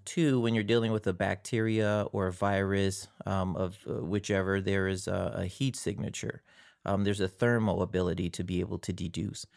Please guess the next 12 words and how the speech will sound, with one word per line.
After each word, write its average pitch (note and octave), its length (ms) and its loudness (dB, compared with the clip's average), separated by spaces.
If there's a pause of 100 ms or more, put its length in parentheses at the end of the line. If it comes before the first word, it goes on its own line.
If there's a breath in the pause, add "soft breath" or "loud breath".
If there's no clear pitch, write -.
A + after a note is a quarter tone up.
(320 soft breath)
In A2 120 2
the A2 120 2
Orient, A#2+ 760 2
they G#2+ 280 2
have G2+ 600 -2
had G2+ 400 -2
for F#2 380 0
thousands G#2 520 0
of F#2+ 140 -4
years, F#2 560 0
uh, F#2 220 -2 (180)
deduced G#2 500 -2